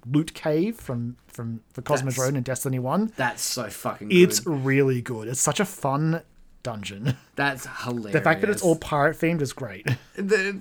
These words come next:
Speaker 2: the, I love that the Bungie were just like, "Yeah, look, you know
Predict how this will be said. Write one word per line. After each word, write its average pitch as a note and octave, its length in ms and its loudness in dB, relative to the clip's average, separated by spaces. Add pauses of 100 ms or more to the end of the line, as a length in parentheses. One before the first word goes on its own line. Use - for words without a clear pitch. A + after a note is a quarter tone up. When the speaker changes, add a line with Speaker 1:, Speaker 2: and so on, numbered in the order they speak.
Speaker 2:
the, G3 180 -2
I G#3 100 8
love A3 280 4
that A#3 160 -4
the F#3+ 220 -4 (180)
Bungie B2+ 240 -4
were B2 80 -4
just B2+ 220 -6
like, A2+ 300 -6
"Yeah, E2 220 -14
look, F2+ 280 -18
you G#2 60 -8
know F#2 260 -12